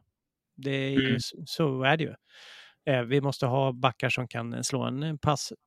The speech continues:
Speaker 1: ut ur egen zon på blad. Vi måste ha backar som kan, eh, ta sig över, eh, eh, rörlinjen och vi måste ha backar som k-, kan ta sig in i offensiv zon och sen även där faktiskt ta emot en, eh,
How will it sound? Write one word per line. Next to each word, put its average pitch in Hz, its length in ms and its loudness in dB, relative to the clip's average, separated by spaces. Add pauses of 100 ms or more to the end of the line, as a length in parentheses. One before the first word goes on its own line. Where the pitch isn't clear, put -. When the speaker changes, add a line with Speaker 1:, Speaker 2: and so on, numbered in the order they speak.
(280)
Speaker 1:
ut 151 300 -2
ur 135 100 0
egen 120 280 -2
zon 170 300 -2
på 127 180 -2
blad. 117 380 -2 (560)
Vi 131 60 -10
måste 120 200 -6
ha 123 40 0
backar 131 300 0
som 123 180 -2
kan, 120 260 -4
eh, 123 140 -6 (260)
ta 139 180 4
sig 135 160 -4
över, 123 380 -4
eh, - 760 -10
eh, 120 100 -10
rörlinjen 170 580 4
och 156 100 0
vi 147 60 0
måste 139 220 -2
ha 139 60 0
backar 127 260 0
som - 160 -4
k-, 131 300 -12
kan 135 160 -4
ta 123 160 0
sig 127 140 -4
in 117 260 -6
i 117 80 -8
offensiv 117 400 -8
zon 196 420 4
och 151 80 0
sen 139 160 0
även 127 260 0
där 123 280 -2
faktiskt - 400 -14
ta 127 60 0
emot 123 260 -8
en, 120 180 -8
eh, 101 60 -12